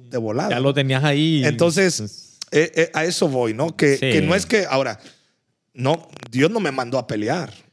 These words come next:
Speaker 1: ni Dios me hizo iracundo.
Speaker 2: No, para nada, exactamente.
Speaker 1: ¿Ves? O sea, Dios no, Dios no dijo, "Ah, lo vamos a hacer iracundo para que conozca mi misericordia". No.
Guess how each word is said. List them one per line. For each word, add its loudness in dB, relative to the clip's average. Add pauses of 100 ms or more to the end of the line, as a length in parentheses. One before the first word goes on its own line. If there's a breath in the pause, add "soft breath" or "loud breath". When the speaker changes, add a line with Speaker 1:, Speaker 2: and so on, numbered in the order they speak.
(360)
Speaker 1:
ni 0
Dios 4
me -4
hizo 0
iracundo. -2
Speaker 2:
No, -4
para -12
nada, -14
exactamente. -4
Speaker 1:
¿Ves? -8
O -4
sea, 2
Dios 4
no, 0
Dios 2
no 0
dijo, 0
"Ah, -4
lo 0
vamos -2
a -2
hacer 0
iracundo 0 (400 loud breath)
para 0
que -6
conozca -6
mi -4
misericordia". -2
No. 0